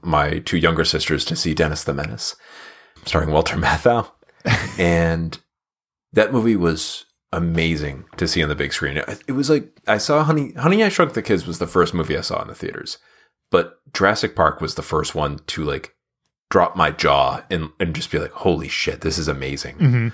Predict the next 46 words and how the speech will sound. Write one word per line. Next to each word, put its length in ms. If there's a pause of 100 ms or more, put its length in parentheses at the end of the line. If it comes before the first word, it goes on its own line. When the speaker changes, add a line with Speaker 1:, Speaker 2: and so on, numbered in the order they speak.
(260)
Speaker 1:
I 80
remember 360
it 180
being 180
so 220
intense, 400
I 80
had 200
to 80
leave 400
during 280
the 200 (240)
Velociraptor 760
kitchen 320
scene 280
'cause 140
I 60
was 180
so 240
scared. 480 (760)
And 160
then 100
I 80
went 200
back 240
and 60
I 40
was 80
like, 120
"This 160
is 120
amazing. 420
I 80
love 240
this. 180
I 60
want 140
this 140
to 80
happen 240
every 220
time 220
I 60
see 160
a 60
movie." 360